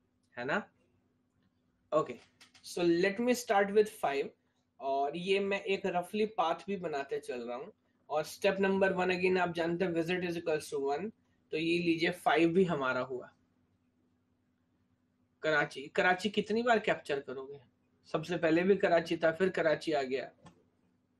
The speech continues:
कोई बात नहीं। So five भी हमारा हुआ, है ना?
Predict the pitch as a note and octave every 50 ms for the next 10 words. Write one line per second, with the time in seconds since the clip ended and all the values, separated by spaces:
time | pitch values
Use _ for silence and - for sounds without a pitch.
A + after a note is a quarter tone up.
0 | _ _ _ _ _ _ _ _ _ _ _ _ _ _ _ _ _ _ _ _
1 | _ _ _ _ _ _ _ _ _ _ _ _ _ _ _ - G3+ G3+ F#3 D#3+
2 | C#3+ C#3 - - B2+ A#2 B2+ - - _ _ _ _ _ _ _ _ _ _ _
3 | _ _ _ _ _ _ _ _ _ _ _ _ _ _ _ _ _ _ _ _
4 | - - - - G#3 A#3 B3+ - - _ _ _ _ _ _ _ _ _ - -
5 | - G#3 G3 G3+ G#3 G#3+ G#3 B3 A#3 A3 G3+ F#3 E3+ E3 F3 F3+ F3+ F3 E3 E3+
6 | F#3 G#3+ - _ _ _ _ _ _ _ _ _ _ - - A#2 D#3 F#3